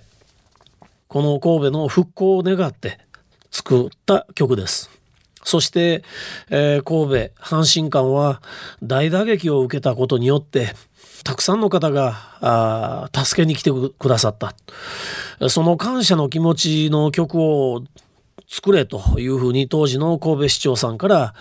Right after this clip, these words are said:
えー、ご依頼を受けたものであります。えー、日本全国、世界各国演奏に回るのなら、えー、ありがとうのメッセージを込めた曲を作ってほしいと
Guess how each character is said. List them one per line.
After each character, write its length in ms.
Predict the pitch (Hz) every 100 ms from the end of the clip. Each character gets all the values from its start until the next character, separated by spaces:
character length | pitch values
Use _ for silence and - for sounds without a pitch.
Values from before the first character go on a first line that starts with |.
| - - -
え 60 |
ー、 80 | 113
ご 140 | 110 117
依 100 | 113
頼 240 | 110 107
を 80 | 110
受 140 | 110
け 40 | 120
た 100 | 110
も 120 | 110
の 120 | 107
で 100 | 101
あ 40 |
り 80 | 95
ま 120 | 95
す。 200 | 92 - - - - - - - -
え 240 | - 123 123
ー、 60 |
日 80 | 135
本 180 | 135 139
全 200 | 147 135
国、 380 | 135 120 117 139 -
世 160 | - 139
界 160 | 139
各 320 | 135 175 175
国 260 | 147 131 117
演 200 | 123 139
奏 160 | 147 135
に 200 | 139 135
回 200 | 151 185
る 80 | 190
の 160 | 160
な 180 | 151 190
ら、 220 | 170 123 - - - - - -
え 640 | 127 123 117 120 117 117 -
ー、 60 |
あ 60 | 127
り 80 | 139
が 120 | 151
と 220 | 208 180
う 20 |
の 140 | 143 120
メ 140 | 147
ッ 20 |
セ 240 | 151 - 123
ー 40 |
ジ 180 | 120 160
を 160 | 135 101 -
込 320 | 110 113 139
め 100 | 180
た 140 | 156 110
曲 200 | 143 214
を 100 | -
作 180 | -
っ 20 | 120
て 80 |
ほ 140 | 127 160
し 160 | -
い 40 |
と 100 | 113